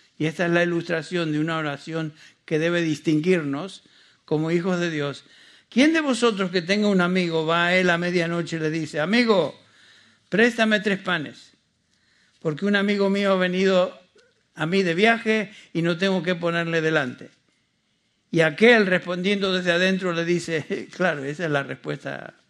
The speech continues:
obvia, ¿no? "No me molestes a esta hora", ¿no? No dice "a esta hora", pero es obvio. "La puerta ya está cerrada, mis niños están conmigo en la cama. Déjate de molestar". Es la idea. "No puedo levantarme y dártelos a esta hora". ¿Qué, qué, qué es lo que piensa? ¿Quién te crees que eres?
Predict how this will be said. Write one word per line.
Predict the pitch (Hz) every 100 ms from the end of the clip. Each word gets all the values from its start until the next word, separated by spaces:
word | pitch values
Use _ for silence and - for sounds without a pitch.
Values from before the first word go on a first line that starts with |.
| _ _
obvia, | - 185 139
¿no? | 143 202 190 _ _ _ _ _ _ -
"No | 233
me | 330
molestes | 330 330 339 320 - 214 165 -
a | 160
esta | 180 185 180
hora", | 180 143 135
¿no? | 165 196
No | 175 156
dice | 175 170
"a |
esta | 165 160
hora", | 165 147
pero | 143 139
es | 147
obvio. | - - - _ _ _ _ _ _
"La | 147 156
puerta | 233 240 247
ya | 247
está | 240 247
cerrada, | 226 226 226 208 175
mis | 160 170
niños | 214 247 226
están | 208 240 220
conmigo | 214 220 220
en | 214
la | 196
cama. | 202 196 143 - _ _ _ _ _
Déjate | - 269 254 208
de | 202
molestar". | 180 180 147 - - - _ _ _ _ _ _ _ _ _
Es | 160 147
la | 127
idea. | - 151 113 - _ _ _ _ _ _ _ -
"No | 214 285
puedo | 285 285 254
levantarme | 233 214 185 208 202 190
y |
dártelos | 170 160 135 151 175 202 196
a | 160
esta | 185 - -
hora". | 156 147 160 202
¿Qué, | - 196
qué, | 214 208
qué | - 226
es | 254
lo | 247
que | 240
piensa? | 240 247 226 160
¿Quién | 185 214
te | 226
crees | 220 220 226
que | 233
eres? | 214